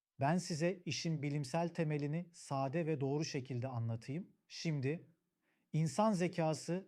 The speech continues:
tek bir genle belirlenen bir özellik değildir. Onlarca, hatta yüzlerce genin çevresel faktörlerle birlikte oluşturduğu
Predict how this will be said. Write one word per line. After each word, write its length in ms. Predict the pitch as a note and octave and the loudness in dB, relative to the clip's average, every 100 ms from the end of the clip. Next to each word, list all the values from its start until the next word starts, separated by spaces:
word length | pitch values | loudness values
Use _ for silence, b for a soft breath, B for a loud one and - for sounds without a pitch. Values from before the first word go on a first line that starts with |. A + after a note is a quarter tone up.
| - | -4
tek 320 | F3+ G3+ - | 0 0 2
bir 120 | F3 | 0
genle 440 | D#3 D3 D#3+ E3 C#3 | 2 2 2 2 2
belirlenen 580 | C#3 C#3+ D3 D3+ D#3 D3 | 2 2 2 2 0 0
bir 100 | D3+ | 0
özellik 580 | C3 C#3+ C3+ D3 D3 | 0 0 0 -2 -4
değildir. 560 | B2+ B2+ B2 A2 - - _ - | -2 0 0 -4 -10 -20 _ -6
Onlarca, 840 | C3+ C#3+ D3 E3 D#3+ B2+ B2+ A#2+ B2 | -2 0 2 4 2 0 -2 -4 -4
hatta 460 | D3 C#3+ - C#3 C#3 | -4 -4 -2 -2 0
yüzlerce 800 | B2 C3+ B2+ C#3 D#3+ D#3+ C3 | 0 0 0 2 4 4 2
genin 440 | B2 A#2+ A#2+ D3+ - b b b | 0 0 0 -2 -6 b b b
çevresel 580 | - C3+ C3 C#3 E3+ F3+ | -6 -2 0 0 2 0
faktörlerle 800 | F3 D3+ B2 D3+ C#3 D#3 D#3 C3 | 0 -4 -2 -2 0 0 0 0
birlikte 400 | C#3 C3+ C3 D#3+ | 0 -2 -4 -4
oluşturduğu 840 | D#3+ B2 B2 - B2 A#2+ C3+ E3+ | -4 -4 -6 -6 -4 -2 -2 -4